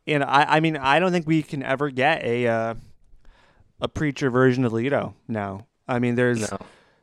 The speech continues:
Speaker 1: he's, he's not going to rail against his previous actions, you know? Uh, it's, it's
Speaker 2: No.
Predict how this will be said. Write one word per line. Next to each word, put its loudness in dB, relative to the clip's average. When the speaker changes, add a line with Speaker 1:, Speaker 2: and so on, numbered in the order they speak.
Speaker 1:
he's, -2
he's 0
not 4
going 4
to 0
rail 2
against -4
his 0
previous -4
actions, -2
you 0
know? 0
Uh, -2
it's, -8
it's -2
Speaker 2:
No. 2